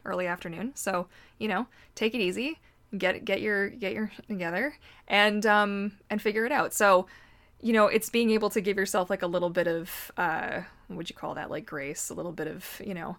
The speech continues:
understanding that when things go sideways, it's okay. But when it comes to leaving your nine-to-five,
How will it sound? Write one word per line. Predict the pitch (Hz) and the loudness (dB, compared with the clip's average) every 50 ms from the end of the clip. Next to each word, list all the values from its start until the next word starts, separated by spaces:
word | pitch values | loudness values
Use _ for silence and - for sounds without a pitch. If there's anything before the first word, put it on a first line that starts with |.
| _ - - - - - - - - _ _ _ - - | _ -20 -20 -20 -20 -20 -20 -20 -20 _ _ _ -4 -2
understanding | 208 202 190 190 196 - - - 208 190 190 185 180 175 180 180 | 0 2 2 0 0 0 -2 0 0 -2 -2 -2 -2 -4 -4 -4
that | 180 175 - | -4 -4 -2
when | 180 180 175 175 | -2 -4 -4 -4
things | - 196 180 185 190 - | -4 -4 -4 -4 -2 0
go | 190 180 175 | 0 0 0
sideways, | 175 - 196 185 185 190 196 180 170 170 165 185 - - - - - - _ _ _ _ _ _ _ _ - | 2 2 2 2 2 2 0 -2 -2 -2 -4 -4 -4 -6 -6 -8 -10 -14 _ _ _ _ _ _ _ _ -12
it's | 190 190 - | -10 -6 -4
okay. | 170 175 170 - 180 165 147 156 185 - - - _ _ _ - - - - - - - - - - - - - - - _ _ _ _ - - 240 | -4 -4 -2 -4 -4 -4 -4 -4 -6 -8 -12 -20 _ _ _ -20 -20 -20 -20 -20 -20 -20 -20 -20 -20 -20 -20 -20 -20 -20 _ _ _ _ -20 -4 2
But | 233 226 226 214 | 4 6 6 6
when | - 233 240 | 4 4 2
it | 233 - | 2 0
comes | 269 294 330 359 359 - | 0 -2 -2 -2 -2 0
to | - 254 | 0 0
leaving | 202 202 196 196 185 185 180 175 | 0 0 -2 0 0 0 0 0
your | 170 175 175 | -2 -2 -2
nine-to-five, | 170 170 170 170 175 170 175 - - 170 165 165 165 165 | -2 -2 -2 -2 -2 -4 -6 -4 -2 -2 -2 -2 -2 -4